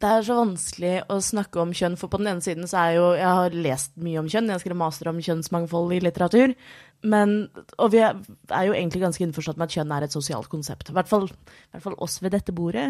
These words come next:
Jeg antar ofte at besøkende i denne podcasten er enige om det. Men det er jo også transpersoner mer enn noen andre som ofte føler på at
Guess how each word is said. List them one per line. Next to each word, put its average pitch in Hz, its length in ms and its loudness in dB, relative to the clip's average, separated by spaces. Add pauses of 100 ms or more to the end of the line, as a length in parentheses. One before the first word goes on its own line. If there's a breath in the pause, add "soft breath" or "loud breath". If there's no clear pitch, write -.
Jeg 165 160 2
antar 202 320 0
ofte 185 240 -4
at - 140 -12 (480)
besøkende 196 520 -2
i 196 60 2
denne 185 180 0
podcasten 180 460 -2
er 160 100 0
enige 175 200 0
om 202 80 2
det. 277 80 4 (760 loud breath)
Men 247 220 0 (500)
det 240 60 2
er 233 140 4
jo 254 100 -2
også 220 240 -6
transpersoner 190 560 -4
mer 175 180 2
enn 190 80 0
noen 180 200 0
andre 156 340 -2
som 165 240 2 (400)
ofte - 340 -4
føler 151 380 -2
på 160 140 0
at - 240 -6